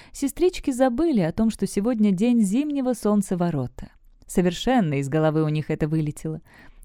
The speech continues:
Вспомнив про праздник, ведьмы моментально сменили свой наряд. Колдовским способом, разумеется. Просто щёлкнули пальцами, прошептали несколько слов, и вот на них уже не повседневное красное платье,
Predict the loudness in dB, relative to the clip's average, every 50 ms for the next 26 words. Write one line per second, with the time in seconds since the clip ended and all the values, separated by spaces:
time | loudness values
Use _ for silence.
0 | -20 -18 -18 -4 0 2 2 4 2 0 -2 -2 -2 -2 -2 0 2 2 2 2
1 | 2 0 -2 -2 -4 -8 -20 -20 -12 -4 0 2 4 4 4 2 0 0 0 2
2 | 4 4 6 6 6 6 4 2 2 0 0 0 2 0 0 0 0 2 2 4
3 | 4 4 4 2 2 0 -4 -4 0 2 2 4 4 4 2 2 0 -2 -4 -8
4 | -14 -20 -20 _ _ _ -4 2 2 4 6 4 4 2 0 -2 -4 -4 -2 -2
5 | 0 -2 0 0 -2 -2 0 0 0 0 0 0 0 0 -2 -4 -6 -10 -12 -12
6 | -14 -18 -20 -20 -4 0 2 2 2 2 0 -2 -2 2 2 2 2 2 2 0
7 | 0 0 0 0 2 2 2 2 2 -2 -6 -8 -8 -6 -6 -6 -6 -4 -4 -4
8 | 0 2 2 2 4 2 0 0 -2 -4 -6 -6 -6 -6 -8 -8 -4 -2 0 0
9 | 0 -2 -6 -12 -20 -20 -20 -20 _ -4 -2 0 2 2 2 2 2 2 2 2
10 | 0 2 4 6 4 4 4 2 2 4 4 4 2 0 -2 0 -2 -2 0 0
11 | 0 0 0 0 0 -2 -2 -2 0 2 4 4 4 2 2 0 0 0 0 0
12 | 0 0 0 -2 -2 -6 -6 -8